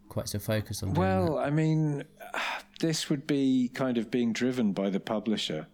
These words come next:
Speaker 2: rather than the
Speaker 1: Hmm.
Speaker 2: B B C, uh, themselves. So if they wanted to get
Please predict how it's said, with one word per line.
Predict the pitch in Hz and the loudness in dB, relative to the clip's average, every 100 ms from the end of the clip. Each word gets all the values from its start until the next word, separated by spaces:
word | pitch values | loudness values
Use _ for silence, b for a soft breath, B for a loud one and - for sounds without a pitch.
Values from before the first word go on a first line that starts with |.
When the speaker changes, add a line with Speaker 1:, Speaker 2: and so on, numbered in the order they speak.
| - _ _ - | -20 _ _ -4
Speaker 2:
rather | 95 101 98 90 | -2 0 0 -2
than | 104 92 90 | 0 0 0
the | 87 | -2
Speaker 1:
Hmm. | 110 | 0
Speaker 2:
B | 107 98 | 2 2
B | 90 | 2
C, | - 104 90 87 - B B B B B B - | 0 0 -2 -2 -8 B B B B B B -4
uh, | 98 95 | 0 0
themselves. | 92 92 85 - 101 90 76 - | -2 -2 -2 0 0 0 -2 -6
So | - - - 107 101 | -8 -6 -2 0 0
if | 101 - - | 0 -4 -2
they | 120 | 0
wanted | 131 127 120 - | 0 0 -2 -2
to | 113 | -2
get | 104 101 - | -2 -2 -6